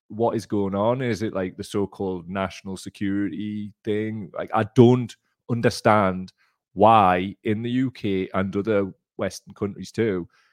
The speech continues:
nothing's being done in terms of mitigations. So, well, what, what is it that we want?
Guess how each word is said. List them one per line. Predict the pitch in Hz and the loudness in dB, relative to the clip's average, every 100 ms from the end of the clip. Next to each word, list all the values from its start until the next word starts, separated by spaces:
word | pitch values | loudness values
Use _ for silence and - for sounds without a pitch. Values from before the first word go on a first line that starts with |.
| _ _ - | _ _ -8
nothing's | 107 131 - 131 | 0 2 2 -6
being | 113 110 104 | -2 -2 0
done | 104 110 131 131 _ _ | 0 0 -4 -10 _ _
in | 107 | -10
terms | 107 113 104 | -4 -2 -2
of | 104 | -4
mitigations. | 110 90 98 98 98 110 113 123 - _ _ _ - | -6 -6 -2 -2 -2 -4 -6 -10 -18 _ _ _ -2
So, | 110 101 95 - - _ - - - _ _ _ _ _ _ _ _ _ | 4 6 6 0 -8 _ -18 -18 -18 _ _ _ _ _ _ _ _ _
well, | 110 107 90 - | 0 0 0 -6
what, | 101 120 151 139 | 2 4 6 4
what | 156 | 4
is | 160 151 | 4 2
it | 151 | 2
that | 143 131 | 0 0
we | 123 | 0
want? | 98 87 82 - | 0 0 -6 -20